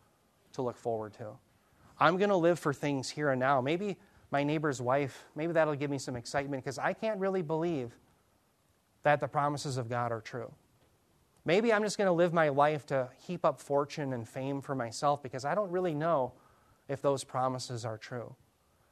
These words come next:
I'm going to start engaging in this or that activity that I know is sinful, but after all, it's so pleasurable, and this is all there is.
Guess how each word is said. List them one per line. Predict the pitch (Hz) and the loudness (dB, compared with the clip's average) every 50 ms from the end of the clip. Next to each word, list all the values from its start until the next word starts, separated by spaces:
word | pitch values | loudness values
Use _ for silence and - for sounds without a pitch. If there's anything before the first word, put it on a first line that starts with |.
| _ _ - | _ _ 0
I'm | - 143 180 202 | 2 4 4 4
going | 165 180 190 185 170 | 4 2 2 2 2
to | - 151 | -2 -2
start | - - 165 151 151 160 | 2 4 4 4 2 0
engaging | 160 147 135 127 143 147 143 131 143 135 | -4 -4 -2 -2 -2 -2 -2 -2 -2 -2
in | 127 120 120 127 | -2 -2 0 2
this | 165 180 170 - | 2 2 0 0
or | - 135 131 | -2 -2 0
that | 123 135 139 147 147 - _ _ _ - | 2 2 2 2 0 -4 _ _ _ -6
activity | 135 127 120 - - - 202 208 175 170 131 123 117 117 113 _ _ _ _ _ _ _ _ - | -6 -6 -6 -6 -6 -4 -2 -2 0 -2 -2 -4 -6 -8 -12 _ _ _ _ _ _ _ _ 4
that | 147 143 | 4 4
I | 139 139 | 4 2
know | 139 147 165 196 220 220 | 2 2 4 4 4 4
is | 190 147 131 | 4 2 0
sinful, | - - - 185 190 208 202 - - 131 113 113 113 - _ _ _ _ _ _ _ _ _ _ | -4 -4 -2 -2 -2 -2 -2 -2 -2 -2 -2 -2 -4 -8 _ _ _ _ _ _ _ _ _ _
but | - 151 | 2 2
after | 156 180 214 226 226 - 170 180 | 2 2 0 0 0 2 2 4
all, | 185 170 | 6 6
it's | 147 131 - | 4 4 0
so | 165 147 | -2 -2
pleasurable, | 123 - - 175 185 202 175 180 147 147 135 135 | -4 -4 -4 -2 -2 0 0 2 4 4 4 4
and | 127 131 160 | 4 2 0
this | 196 - | 0 0
is | 247 226 - | -2 -2 0
all | 196 185 190 196 196 | 0 2 2 2 2
there | 165 156 139 143 | 2 2 2 2
is. | 175 196 151 117 - - - | 0 -2 -4 -6 -8 -16 -20